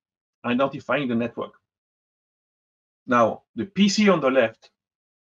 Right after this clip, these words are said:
can run this random number generator, get the sixty-four bit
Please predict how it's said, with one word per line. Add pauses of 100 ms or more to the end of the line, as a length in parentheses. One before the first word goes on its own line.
(420)
can
run
this
random
number
generator, (560)
get
the
sixty-four
bit